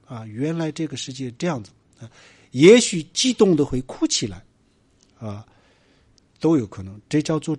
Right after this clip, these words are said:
证悟，啊。但是今天，嗯，我要控制我的语言，啊，让他不要告诉这些事情，啊，只能讲一些中观的。因为什么呢？因为你们长年累月，三年五年都不修家心，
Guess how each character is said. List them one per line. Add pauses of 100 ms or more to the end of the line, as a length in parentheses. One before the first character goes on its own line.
(120)
证
悟， (300)
啊。
但
是
今
天， (380)
嗯， (340)
我
要
控
制
我
的
语
言， (200)
啊，
让
他
不
要
告
诉
这
些
事
情， (440)
啊， (560)
只
能
讲
一
些
中
观
的。 (1500)
因
为
什
么
呢？ (160)
因
为
你
们
长
年
累
月，
三
年
五
年
都
不
修
家
心，